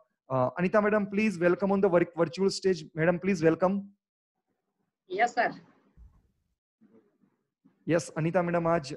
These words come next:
Speaker 1: यहाँ पे आ चुके हैं। अ, अनीता मैडम, अ,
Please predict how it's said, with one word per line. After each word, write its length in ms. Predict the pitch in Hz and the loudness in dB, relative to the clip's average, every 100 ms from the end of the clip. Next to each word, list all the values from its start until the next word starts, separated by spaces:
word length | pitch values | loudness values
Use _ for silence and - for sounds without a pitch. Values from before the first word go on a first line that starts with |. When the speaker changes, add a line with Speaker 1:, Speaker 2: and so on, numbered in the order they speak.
| - | -10
Speaker 1:
यहाँ 220 | 147 143 | -6 -4
पे 120 | 151 | 0
आ 120 | 160 156 | 0 0
चुके 280 | 160 147 | -6 -6
हैं। 260 | 165 180 196 _ _ - | -4 -6 -10 _ _ -6
अ, 380 | 131 131 127 - | 0 2 2 0
अनीता 260 | 156 170 185 | -2 0 0
मैडम, 340 | 180 196 220 208 _ _ _ | 2 0 -2 -8 _ _ _
अ, 60 | - | -4